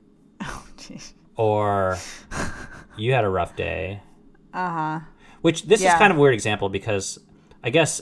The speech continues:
Speaker 2: in that way you're not really, like, pursuing an art, but you're pursuing an observation and a truth that
Speaker 1: Mm-hmm.
Speaker 2: was,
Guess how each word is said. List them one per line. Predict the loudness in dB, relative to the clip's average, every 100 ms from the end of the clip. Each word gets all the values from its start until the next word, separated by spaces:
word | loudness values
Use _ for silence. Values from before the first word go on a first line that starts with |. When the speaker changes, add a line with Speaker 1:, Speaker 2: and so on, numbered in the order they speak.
| -6
Speaker 2:
in | -2
that | 0 0
way | 0 0
you're | 0
not | -2 0
really, | 0 0
like, | -4 -8
pursuing | -12 -8 -6 -6
an | -8 -10
art, | -8 -8 -8 -8
but | -8 0
you're | 0
pursuing | 2 -2 -2 -2 -2 -2 -4 -8 -14 _ _ -8
an | -6
observation | -2 -2 -2 -6 -6 -6 -6 -6 -8 -8 -10 -18 -20 -20 _
and | -8 -8
a |
truth | -8 -12 -8 -4 -4 -6 -10 -20 _ -18 -4
that | -2 -2
Speaker 1:
Mm-hmm. | -4 0
Speaker 2:
was, | 2 2 -6